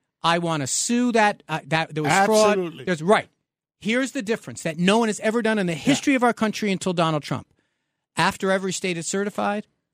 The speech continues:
Speaker 1: f-, sixty court cases had been finished. After,
Speaker 2: See, that's where you're
Speaker 1: after,
Speaker 2: wrong.
Speaker 1: Go ahead.
Speaker 2: That is where you're wrong.
Speaker 1: Go ahead.
Speaker 2: There's a lot of people going around and says, "Oh, sixty-one cases were, were, were, were, were certified that nothing."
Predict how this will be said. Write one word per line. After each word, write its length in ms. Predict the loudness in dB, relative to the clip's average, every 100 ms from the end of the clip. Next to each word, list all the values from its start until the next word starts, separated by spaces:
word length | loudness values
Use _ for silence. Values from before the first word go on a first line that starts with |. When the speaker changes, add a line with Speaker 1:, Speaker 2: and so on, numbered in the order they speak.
| _ -16
Speaker 1:
f-, 320 | -14 -14 -14
sixty 440 | -6 -2 0 0
court 260 | 2 2 2
cases 420 | 0 -2 -2 -4
had 160 | -2 -2
been 140 | -2
finished. 480 | 0 0 0 -2 -10 -20 _ _ _
After, 260 | -2 0 2
Speaker 2:
See, 80 | 2
that's 440 | 4 4 2 -2
where 120 | -6 -2
you're 100 | 0
Speaker 1:
after, 200 | 0 2
Speaker 2:
wrong. 380 | 2 2 -2 _ _
Speaker 1:
Go 80 | -18
ahead. 220 | -14 -14 -14 _ _ _ _ _ _
Speaker 2:
That 400 | -6 -2 0 -2
is 320 | -4 -8 -6
where 100 | -6
you're 240 | -4 -4 -4
wrong. 460 | -4 -2 -4 -6 -16 -14
Speaker 1:
Go 80 | -10
ahead. 180 | -10 -2
Speaker 2:
There's 320 | 0 2 0
a 80 | 0
lot 280 | 2 2 2
of 60 | 0
people 260 | -4 -2
going 260 | 0 0 2
around 200 | 2 2
and 80 | 0
says, 180 | -2 4
"Oh, 240 | 6 6
sixty-one 880 | 4 0 0 -2 -2 -2 2 4 2
cases 640 | -2 -4 -2 -6 -8 -10 -14 _ -2
were, 220 | 2 2
were, 180 | 2 -2 -6 -6
were, 300 | 0 0 0 -6 _
were, 240 | -2 0 0
were 280 | -2 -2 -2
certified 760 | 0 2 2 0 2 2 2
that 260 | 0 -2 -2
nothing." 320 | -2 -2 -6